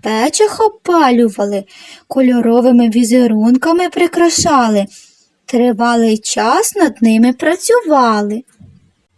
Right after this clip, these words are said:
Виготовляли глиняні іграшки з вишики у формі поросяток, баранців, коників,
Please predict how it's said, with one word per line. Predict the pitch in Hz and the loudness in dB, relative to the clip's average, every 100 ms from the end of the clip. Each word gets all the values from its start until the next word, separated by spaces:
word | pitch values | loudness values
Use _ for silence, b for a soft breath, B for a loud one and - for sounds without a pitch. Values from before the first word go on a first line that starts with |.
| - | -6
Виготовляли | 254 269 294 285 277 240 226 233 320 | -2 0 0 0 -4 -4 -4 -2 -2
глиняні | 359 381 403 359 320 311 - | -2 -2 0 0 -4 -8 -4
іграшки | 359 320 269 285 - 339 | 0 0 0 -2 -2 -4
з | - | -4
вишики | 320 349 311 240 240 240 220 B B - | -2 -2 0 -2 -4 -6 -6 B B -4
у | 254 | -4
формі | - 294 320 285 269 | -2 2 4 4 2
поросяток, | 226 311 392 415 403 - - 294 247 226 233 226 | 0 0 2 2 0 -2 0 0 0 -4 -8 -4
баранців, | 226 233 277 320 330 359 349 - - 339 311 240 226 B B B - | -2 0 0 2 0 -2 -6 -6 -2 0 2 0 -4 B B B -8
коників, | - 285 349 381 302 254 240 - 233 - | 2 4 4 2 2 2 -2 -2 -2 -2